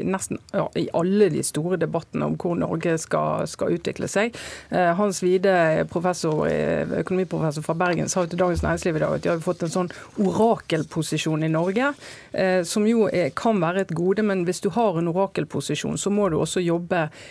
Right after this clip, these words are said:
kontinuerlig med å heve kvaliteten på det du gjør, og det er jo litt av det som er diskusjonen. Hvordan skal du gjøre det? Er denne flyttingen riktig? Er denne omplasseringen riktig? Som er en veldig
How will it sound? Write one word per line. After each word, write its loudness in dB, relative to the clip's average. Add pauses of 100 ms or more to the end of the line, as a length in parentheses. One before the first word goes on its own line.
(200)
kontinuerlig 4
med 2
å 0
heve 2
kvaliteten -2
på -2
det 2
du 2
gjør, 4
og 0
det 4
er 4
jo 2
litt 0
av 0
det 2
som 0
er 0
diskusjonen. -2
Hvordan 0
skal -4
du -2
gjøre 0
det? 0 (320)
Er 2
denne 2
flyttingen -2
riktig? -4
Er 0
denne 0 (160)
omplasseringen -2
riktig? -4
Som 0
er 0
en -2
veldig 2